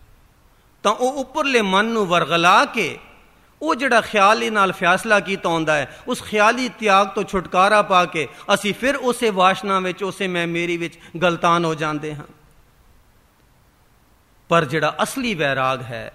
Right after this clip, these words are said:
ਅਸਲੀ ਉਦਾਸੀ ਅਲਿਪਤ ਰਹਿਣਾ, ਇਹ ਆਤਮਿਕ ਹੈ। ਗੁਰਬਾਣੀ ਅਨੁਸਾਰ ਉਹ ਉਦਾਸੀ ਵੈਰਾਗ ਅਥਵਾ ਤਿਆਗ ਸ਼ਬਦ ਵਿਚਾਰੇ ਵਾਲੀ ਹੈ, ਜਿਹੜੀ ਆਤਮਿਕ ਹੈ, ਜਿਸ ਨੂੰ ਬੜੇ ਧਿਆਨ ਨਾਲ ਸਮਝਣ ਦੀ ਲੋੜ ਹੈ।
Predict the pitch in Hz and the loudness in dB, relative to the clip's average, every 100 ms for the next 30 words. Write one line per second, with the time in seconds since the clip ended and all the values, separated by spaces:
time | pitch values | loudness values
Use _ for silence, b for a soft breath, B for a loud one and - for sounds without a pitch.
0 | 208 220 254 240 180 156 156 156 175 165 | -2 -2 -2 -4 -4 2 2 2 -4 -6
1 | 143 156 170 160 147 151 151 165 165 - | -4 -6 -4 -4 -4 -2 -2 -4 -8 0
2 | 147 156 175 143 - - - _ _ _ | 0 2 -2 -6 -8 -18 -20 _ _ _
3 | _ _ _ _ _ _ b b 156 208 | _ _ _ _ _ _ b b 0 2
4 | 185 190 233 311 285 233 - 196 175 143 | 4 6 4 4 2 0 0 2 2 0
5 | - - 320 285 233 185 196 196 208 185 | -8 -4 -4 2 2 4 4 2 -4 -2
6 | 156 156 165 190 185 170 175 160 160 165 | 2 4 6 4 2 -4 0 -2 0 2
7 | 160 170 156 - 214 196 175 156 - 143 | 4 2 -2 -2 -2 -2 -6 -6 -4 -2
8 | 143 131 120 113 113 123 131 139 135 135 | -2 -2 -4 -6 -10 -10 -8 -6 -2 -2
9 | 143 139 123 - - _ _ _ _ _ | -2 -6 -10 -14 -20 _ _ _ _ _
10 | _ _ B B 156 240 302 262 185 233 | _ _ B B -2 -2 0 -2 2 2
11 | 269 254 233 170 143 226 220 190 - 175 | 4 2 -2 -2 -2 0 0 -2 -4 -6
12 | 165 165 147 139 127 123 113 | -4 -4 -4 -6 -6 -8 -10